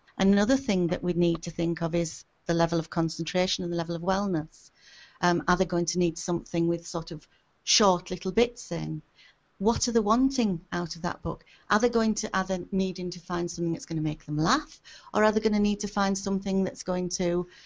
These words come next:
um, make them think? So, do you see what I'm saying? We, we can't be prescriptive, but yes, it can be done with an individual. But it is that immediacy of sort of reading something together and saying, "Oh, what did you think about that?" And,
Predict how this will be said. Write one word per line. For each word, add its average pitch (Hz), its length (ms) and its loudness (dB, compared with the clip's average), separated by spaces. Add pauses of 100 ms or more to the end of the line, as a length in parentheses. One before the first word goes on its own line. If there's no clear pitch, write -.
(220)
um, 170 240 4
make 156 220 2
them 156 100 -2
think? 262 640 2 (140)
So, 220 560 4 (180)
do 180 80 -4
you 214 60 0
see 233 160 2
what 226 80 4
I'm 220 100 2
saying? 226 180 -2
We, 202 280 -2
we 208 100 0
can't 233 460 2
be 214 200 2
prescriptive, 170 800 -4
but - 260 0
yes, 226 420 0
it 208 140 -4
can 202 240 0
be 196 80 0
done 170 480 -2
with 180 160 2
an 175 100 0
individual. 170 800 -4 (280)
But 226 100 4
it 233 120 4
is 269 220 6
that - 180 2
immediacy 214 1080 2 (340)
of 180 160 -2
sort 190 280 -4
of 185 180 -8
reading 226 340 0
something 190 440 -2
together 202 400 -2
and 185 100 -2
saying, 214 240 0
"Oh, 302 40 4
what 262 180 0
did 226 140 -2
you 233 80 0
think 233 260 0
about 214 320 4
that?" 214 220 4
And, 165 120 0